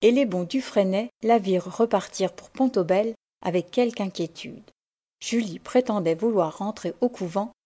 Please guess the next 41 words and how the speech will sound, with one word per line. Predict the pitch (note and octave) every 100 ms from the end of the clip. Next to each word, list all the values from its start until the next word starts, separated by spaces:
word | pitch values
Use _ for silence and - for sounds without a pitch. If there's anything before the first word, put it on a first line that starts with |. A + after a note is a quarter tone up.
| _
et | F#3+
il | G3+
craignait | - C4 A#3+ F3+
que | E3
les | E3+
sermons | F3 - A#3 G3+ F3
de | D#3
madame | F#3+ G#3 D#3+
de | D3
Gallandot | F#3+ G#3 E3+ D#3+ A3 - _ _
ne | F3
la | E3
poussassent | F#3+ E3+ A#3 A#3
en | F3
cette | - A3 G3+
voie. | F3 E3+ - _ _ _ _ _ _ _ _ _ _
Le | F#3+
pauvre | - D4 B3 A3
Nicolas | F#3+ - F3+ G#3+ C4 -
eut | B3
à | G3+
subir | F#3+ A#3+ F#3+ E3+
pendant | F#3 F3+
trois | F3+ - G#3
mois | G#3 A3+
les | B3 F3+
tristesses | - G#3+ - G3+ A3
de | F#3
sa | - E3+
petite | F3+ - G3
amie. | E3+ F3 D#3 _ _ _ _ -
Il | F3+
en | D#3+
profita | C4+ C4 F#3 B3 B3
pour | - -
tâcher | F#3 - C4
de | G#3
lui | E3+ F3
apprendre | E3+ - B3 F#3+
quelque | G3 G3+ F#3
chose. | E3+ - - -